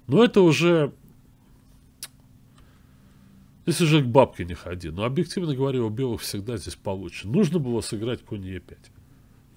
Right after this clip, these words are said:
А еще автоматически было сыграно конь А пять. При фигурах, да, можно поставить коня на А пять в Грюнфельде. Что делал Максим? У него ведь на самом деле тяжелейший эндшпиль.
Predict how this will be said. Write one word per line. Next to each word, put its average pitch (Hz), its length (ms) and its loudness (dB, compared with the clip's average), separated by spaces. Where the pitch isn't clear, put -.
А 110 100 4
еще 135 280 6
автоматически 139 800 0
было 110 180 -6
сыграно 98 460 -8
конь 101 220 -8
А 98 80 -6
пять. - 240 -12
При 123 160 -2
фигурах, 156 580 0
да, 101 340 -6
можно 117 300 -4
поставить 87 480 -10
коня 90 320 -10
на 87 100 -10
А 85 60 -10
пять 87 180 -12
в 92 100 -12
Грюнфельде. 92 500 -12
Что - 280 -6
делал 160 360 -2
Максим? 123 580 -10
У 110 100 -2
него 180 180 6
ведь 175 140 2
на 113 100 -4
самом 110 260 -6
деле 90 220 -4
тяжелейший 101 760 -8
эндшпиль. - 360 -18